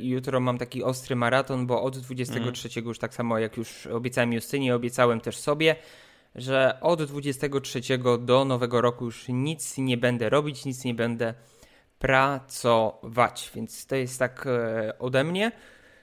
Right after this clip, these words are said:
Speaker 1: Czy coś tam jeszcze u mnie ciekawego? W Spyro gram. Mm, od
Speaker 2: Mhm.
Speaker 1: dwóch lat zbierałem się, żeby na jakąkolwiek wersję, y, tą zremakeowaną Spyro kupić, więc po dwóch latach postanowiłem, że wiadomo, na Switcha wjedzie.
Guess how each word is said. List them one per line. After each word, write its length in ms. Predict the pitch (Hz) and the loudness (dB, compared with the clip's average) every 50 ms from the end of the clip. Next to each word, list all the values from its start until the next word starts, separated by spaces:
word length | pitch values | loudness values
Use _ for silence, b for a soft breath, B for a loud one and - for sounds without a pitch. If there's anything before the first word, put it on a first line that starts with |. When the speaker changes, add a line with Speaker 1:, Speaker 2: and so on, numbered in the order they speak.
| B B | B B
Speaker 1:
Czy 100 | - - | -18 -10
coś 200 | - 147 143 - | -8 -8 -8 -6
tam 160 | - 165 160 | -6 -6 -4
jeszcze 340 | 156 156 - - 156 156 151 | -6 -6 -6 -4 -2 -2 -2
u 160 | - - 151 | -2 -2 -4
mnie 520 | 156 160 160 156 156 156 156 151 151 147 143 | -4 -4 -4 -4 -2 -2 -2 -2 -2 -4 -6
ciekawego? 920 | - - 147 - - 151 143 139 147 151 143 143 143 147 147 143 143 131 139 - | -6 -8 -8 -4 -2 -4 -2 0 -2 -2 -2 0 0 2 2 2 2 0 -2 -10
W 60 | - | -8
Spyro 380 | - - 165 151 139 127 127 | 2 4 6 6 6 6 4
gram. 320 | 127 131 131 127 135 143 147 - - _ _ _ _ _ - | 4 4 4 4 2 0 -6 -10 -16 _ _ _ _ _ -14
Mm, 340 | 135 131 127 107 76 98 - - | -10 -10 -10 -8 -10 -12 -10 -4
od 180 | - 131 131 127 | 0 0 0 0
Speaker 2:
Mhm. 180 | 123 120 127 | 0 -4 -6
Speaker 1:
dwóch 240 | 131 139 143 147 143 | -6 -6 -6 -4 0
lat 480 | 151 147 139 139 - - - - - - - - - _ - | 2 2 2 2 -2 -14 -18 -18 -20 -20 -20 -20 -20 _ -8
zbierałem 560 | - 135 131 131 131 147 143 147 151 147 147 131 | -8 -6 -6 0 2 4 6 6 6 4 2 0
się, 120 | 143 147 | -4 -4
żeby 180 | 135 143 135 139 | -4 -2 0 0
na 100 | 143 135 | 2 2
jakąkolwiek 580 | 131 131 143 135 135 - 147 143 139 139 131 | 0 0 -2 -2 0 0 2 2 2 0 0
wersję, 640 | 127 135 143 143 135 - 139 131 135 131 131 131 131 127 123 113 120 127 123 | 2 0 0 2 2 2 2 4 6 6 6 4 2 2 -2 -4 -4 -4 -4
y, 40 | 120 | -4
tą 380 | 123 135 131 127 123 127 123 127 123 - - | -2 -2 0 0 0 0 0 -2 -4 -6 -8
zremakeowaną 920 | 123 120 - - 139 131 143 147 147 139 135 - 139 123 135 135 131 127 127 | -10 -8 -6 -4 -2 -2 0 0 0 0 0 0 0 2 2 2 2 0 -2
Spyro 340 | 127 - 131 127 123 120 117 | 0 2 2 4 4 2 0
kupić, 300 | - 131 123 139 131 120 | -4 -10 -8 -8 -6 -4
więc 300 | 120 120 120 - - B B B B B B B B - | -4 -4 -4 -6 -10 B B B B B B B B -10
po 80 | 135 | -8
dwóch 220 | 127 123 127 127 - | -6 -6 -6 -2 0
latach 320 | 135 131 127 131 123 127 | 0 2 2 0 -4 -4
postanowiłem, 580 | 131 123 - - 127 123 120 120 127 127 120 117 | -8 -8 -2 -2 0 0 0 0 0 -2 -2 -2
że 100 | 123 117 | -4 -2
wiadomo, 320 | 123 123 120 120 117 113 | 0 2 2 2 2 2
na 100 | 113 113 | 0 -2
Switcha 340 | - - 131 123 123 120 110 | -2 -2 -6 -4 -2 -2 -2
wjedzie. 380 | 110 127 131 131 143 139 139 | 0 0 0 2 2 0 0